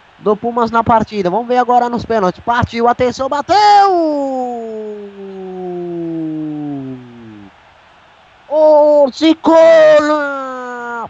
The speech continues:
Faz uma bela defesa. É, rapaz.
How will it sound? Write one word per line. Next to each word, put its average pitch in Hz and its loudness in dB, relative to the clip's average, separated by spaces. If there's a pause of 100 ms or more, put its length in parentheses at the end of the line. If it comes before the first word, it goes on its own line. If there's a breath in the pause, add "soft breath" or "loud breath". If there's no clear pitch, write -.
Faz 233 -10
uma 254 -8
bela 262 -4
defesa. 208 -6
É, 120 -14
rapaz. 95 -14